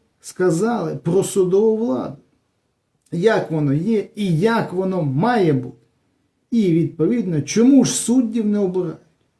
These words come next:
Напишіть, будь ласка, в своїх коментарях, шановні глядачі, чи має народ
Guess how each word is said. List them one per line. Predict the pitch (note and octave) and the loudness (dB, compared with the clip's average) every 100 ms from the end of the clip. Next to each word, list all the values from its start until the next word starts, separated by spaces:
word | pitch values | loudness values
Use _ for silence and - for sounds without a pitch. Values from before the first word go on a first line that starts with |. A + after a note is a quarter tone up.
| _ _ _ _ _ _ _ _ _ _ _ _ _ _ _ _ _ _ _ _ _ _ _ | _ _ _ _ _ _ _ _ _ _ _ _ _ _ _ _ _ _ _ _ _ _ _
Напишіть, | D3+ F#3 D4 D#4+ B3 | -6 0 4 6 4
будь | G#3 | 4
ласка, | F#3+ A3 - F3 | 2 2 0 -2
в | |
своїх | D3+ F3 F3+ - | -2 2 0 0
коментарях, | E3 D3+ C3 D3+ E3 C#3 | -2 -2 0 0 0 -2
шановні | - B2 A2+ | -4 -6 -6
глядачі, | A2 - _ _ _ _ _ _ _ _ | -12 -18 _ _ _ _ _ _ _ _
чи | - G3+ | -6 0
має | A3 C4 C#4 C4 | 4 6 8 8
народ | B3+ A#3 A3 D3 A#2+ | 6 4 2 0 -2